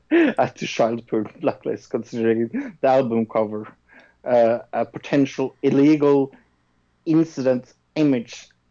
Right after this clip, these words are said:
of child porn of, <laughs> under of eighteen. And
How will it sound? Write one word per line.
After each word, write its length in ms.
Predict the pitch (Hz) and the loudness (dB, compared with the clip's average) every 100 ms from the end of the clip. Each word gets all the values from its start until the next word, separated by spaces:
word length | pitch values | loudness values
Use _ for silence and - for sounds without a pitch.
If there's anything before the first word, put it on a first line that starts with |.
| - | -4
of 180 | 139 - | -4 -6
child 400 | - 135 143 131 | -4 -2 -2 -6
porn 280 | - 120 110 | -6 -6 -4
of, 260 | 120 - - - | -8 -10 -14 -14
<laughs> 160 | - | -6
under 420 | 139 120 120 117 - - 226 117 | -4 -4 -6 -8 -12 -18 -12 -10
of 180 | 110 - | -8 -2
eighteen. 600 | 117 113 - 117 110 110 _ _ _ _ _ _ _ _ _ _ _ _ _ - | -2 -2 -2 -2 -2 -8 _ _ _ _ _ _ _ _ _ _ _ _ _ -6
And 260 | 131 135 | 0 0